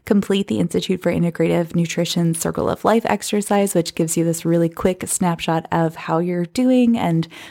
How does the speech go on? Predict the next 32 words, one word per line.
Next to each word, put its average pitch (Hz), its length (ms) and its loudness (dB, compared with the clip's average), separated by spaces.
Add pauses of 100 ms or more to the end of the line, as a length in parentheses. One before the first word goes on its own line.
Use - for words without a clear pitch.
maybe 175 200 0
some 175 200 -2
areas 170 460 0
that - 220 -2
you're 170 380 -4
doing 165 260 0
really 165 180 0
well 240 240 0
in, 254 220 4
maybe 175 220 0
some 175 160 -6
areas 165 360 -2
that 165 140 -6
need 160 140 -4
a 156 60 -4
little 160 200 -4
more 160 180 -4
time 165 440 0
and - 100 -4
attention, 180 640 0 (400)
and 240 120 2
then 240 140 6
sitting 285 260 -2
down 226 360 2
and 170 340 -2 (600)
creating 208 440 0
some 233 200 4
goals 175 360 0
for - 120 -2
yourself 165 600 -2
that 170 200 0
are 160 280 0